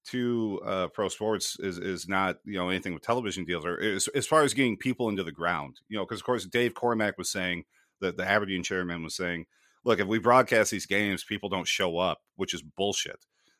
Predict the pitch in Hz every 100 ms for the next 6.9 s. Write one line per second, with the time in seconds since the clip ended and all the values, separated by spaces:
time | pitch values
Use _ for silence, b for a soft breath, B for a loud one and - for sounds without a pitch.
0 | - 104 147 139 127 123 127 107 - 98
1 | 104 95 113 107 95 76 - 120 104 -
2 | 90 - 95 87 95 92 85 80 92 95
3 | 92 87 76 87 76 85 107 78 - 113
4 | 82 76 - 104 110 - 69 67 - b
5 | b b - 95 87 - _ - 131 120
6 | 117 107 95 101 117 110 95 87